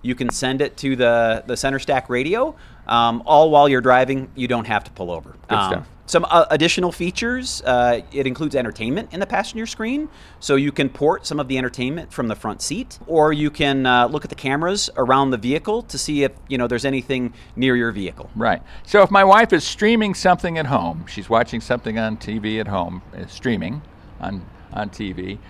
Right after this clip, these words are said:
Speaker 2: and then goes into the car, she could do what?
Speaker 1: So the beautiful thing is we've partnered with, uh, Amazon Fire, and, uh, now you can stop streaming something in your house,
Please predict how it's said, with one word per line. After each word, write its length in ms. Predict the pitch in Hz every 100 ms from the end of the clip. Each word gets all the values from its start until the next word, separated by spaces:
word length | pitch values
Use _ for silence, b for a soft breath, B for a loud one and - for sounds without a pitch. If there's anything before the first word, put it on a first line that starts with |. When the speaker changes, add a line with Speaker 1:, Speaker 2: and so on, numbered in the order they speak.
| B -
Speaker 2:
and 140 | 131
then 120 | 127
goes 300 | 127 165 165
into 180 | 196 180
the 100 | 165
car, 480 | - 180 135 135 131
she 180 | - 165
could 240 | 160 131 -
do 140 | 196 208
what? 340 | 233 - - b b -
Speaker 1:
So 160 | -
the 100 | 135
beautiful 460 | 107 160 202 190 123
thing 260 | - 113 110
is 180 | 107
we've 220 | 123 147 -
partnered 580 | - 123 143 139 135
with, 360 | 110 110 107 -
uh, 240 | 98 95 -
Amazon 480 | 113 120 110 104 95
Fire, 420 | 98 101 175 - b b b
and, 340 | 113 120 117 113
uh, 300 | 110 110 - -
now 540 | 113 131 147 156 160 151
you 240 | 135 143 143
can 580 | - 143 127 123 117 110 b b -
stop 540 | - - 143 196 - - - -
streaming 500 | - 160 165 170 165
something 440 | - 156 170 170
in 120 | 156 170
your 120 | 160
house, 460 | 113 160 - -